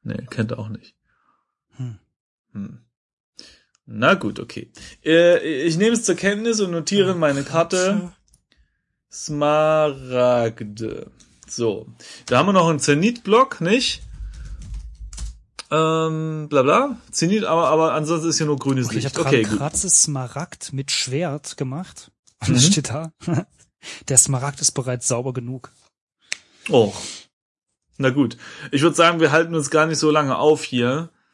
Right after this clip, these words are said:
Speaker 1: sondern sammeln weiter Informationen, was es noch so gibt, oder?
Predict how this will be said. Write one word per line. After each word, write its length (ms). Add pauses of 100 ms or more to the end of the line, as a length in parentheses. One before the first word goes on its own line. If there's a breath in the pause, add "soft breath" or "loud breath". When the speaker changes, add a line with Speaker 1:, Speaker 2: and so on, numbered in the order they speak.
(360)
Speaker 1:
sondern 340
sammeln 440
weiter 320
Informationen, 680
was 120
es 80
noch 200
so 160
gibt, 260
oder? 280